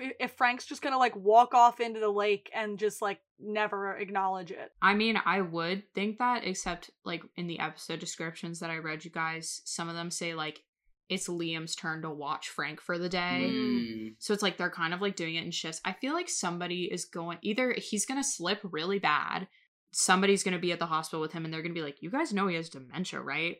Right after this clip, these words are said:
Speaker 2: Or somebody's gonna find that piece of paper in a pocket, some, in his
Speaker 3: Did
Speaker 2: pocket
Speaker 3: he
Speaker 2: somewhere.
Speaker 3: throw the
Speaker 1: Mm.
Speaker 3: paper or did he just put it in his, like, pocket?
Speaker 1: He put it in his pocket.
Speaker 2: It,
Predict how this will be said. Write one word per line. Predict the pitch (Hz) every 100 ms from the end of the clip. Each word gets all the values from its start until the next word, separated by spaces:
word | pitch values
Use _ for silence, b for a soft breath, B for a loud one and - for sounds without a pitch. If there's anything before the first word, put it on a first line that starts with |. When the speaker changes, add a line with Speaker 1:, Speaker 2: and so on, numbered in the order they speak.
| -
Speaker 2:
Or | 185 190 185 185 185 -
somebody's | - - 185 196 202
gonna | 185 - -
find | 165 165 180 214 208 _
that | - 147
piece | - 175 180
of | 185
paper | 180 160 160 143 - _ _ _ _
in | 175 170
a |
pocket, | 165 156 156 -
some, | - - -
in | 180
his | 175 170
Speaker 3:
Did | -
Speaker 2:
pocket | - - -
Speaker 3:
he | -
Speaker 2:
somewhere. | 135
Speaker 3:
throw | - 135
the | -
Speaker 1:
Mm. | -
Speaker 3:
paper | 202 233 214 160
or |
did | 160
he | 160 151
just | 135 -
put | 147
it | 131
in | 117
his, | 117 113 -
like, | 110 104
pocket? | - - - 67 58 -
Speaker 1:
He | 277
put | 285
it | 233
in |
his | 220
pocket. | - 208 190 - - _ _
Speaker 2:
It, | -